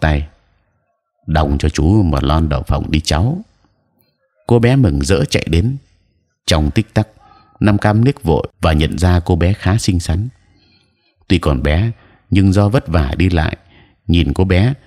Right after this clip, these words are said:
khá nảy nở và hợp gu của ông chủ. Nam Cam đưa cho cô bé tờ hai mươi ngàn đồng và không nhận lại tiền lẻ. Y đã bắt đầu khởi động một chiến dịch. Hôm sau, Nam Cam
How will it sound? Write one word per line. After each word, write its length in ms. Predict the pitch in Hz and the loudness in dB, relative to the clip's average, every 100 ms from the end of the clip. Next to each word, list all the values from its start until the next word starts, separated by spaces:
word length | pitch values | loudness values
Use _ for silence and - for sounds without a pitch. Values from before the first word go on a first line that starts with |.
| _ | _
khá 260 | _ - 113 | _ 0 2
nảy 240 | 147 82 | 2 2
nở 320 | 69 73 69 65 | 2 0 0 -2
và 100 | 76 | -2
hợp 240 | 71 69 | -2 -4
gu 200 | 82 85 | -2 -2
của 120 | 82 80 | -2 -2
ông 180 | 80 | -2
chủ. 240 | 82 90 76 - _ _ _ _ _ _ _ _ _ | -2 -4 -4 -10 _ _ _ _ _ _ _ _ _
Nam 180 | 87 87 | 0 0
Cam 380 | 85 85 82 80 - _ _ | 0 0 0 -2 -6 _ _
đưa 180 | 90 90 | -2 0
cho 80 | 85 | 0
cô 160 | 92 | 0
bé 220 | 82 85 107 | 0 0 0
tờ 240 | - 71 | 0 -2
hai 240 | 67 95 | -2 0
mươi 140 | 107 101 | 2 2
ngàn 280 | 85 67 69 | 0 0 -2
đồng 240 | 69 64 - _ - | -2 -4 -12 _ -4
và 140 | 76 | -4
không 220 | - 95 | 0 0
nhận 160 | 90 87 | 0 0
lại 240 | 73 71 - | -2 -4 -4
tiền 220 | - 69 69 | -4 -2 -2
lẻ. 260 | 67 71 - _ _ _ _ _ - | -4 -8 -18 _ _ _ _ _ -2
Y 160 | 95 | 0
đã 60 | 90 | 2
bắt 160 | 131 | 0
đầu 240 | 76 78 69 | 0 0 0
khởi 240 | - 76 | 0 0
động 180 | 71 80 | 0 -2
một 180 | 78 76 | -2 -2
chiến 200 | - 95 | -2 0
dịch. 260 | 95 76 _ _ _ _ _ _ _ _ _ _ _ | -2 -4 _ _ _ _ _ _ _ _ _ _ _
Hôm 160 | 90 87 | -2 -2
sau, 420 | - 80 78 78 - - - - _ | 0 0 0 -2 -8 -20 -20 -20 _
Nam 200 | 104 110 | 0 0
Cam 280 | 104 113 110 | 2 2 2